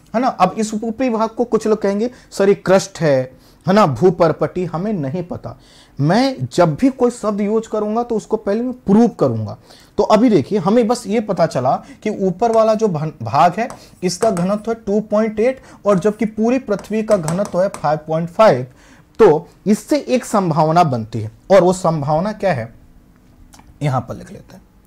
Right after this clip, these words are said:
वो संभावना ये है कि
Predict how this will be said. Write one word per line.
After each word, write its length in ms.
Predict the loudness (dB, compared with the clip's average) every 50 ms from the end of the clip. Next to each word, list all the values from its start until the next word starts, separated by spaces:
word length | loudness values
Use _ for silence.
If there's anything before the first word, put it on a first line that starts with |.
| _ _ _ _ _ _ -20 -20 -10 _ 2
वो 80 | 2
संभावना 640 | 2 2 0 0 0 0 0 2 2 2 2 0 -2
ये 240 | -2 -2 0 -2 -2
है 240 | -2 -4 -10 -12 -14 -18 -20 -20 _ _ -20 -20 -20 _ -20 -20 _ _ _ _
कि 300 | 0 0 0 0 -2 -6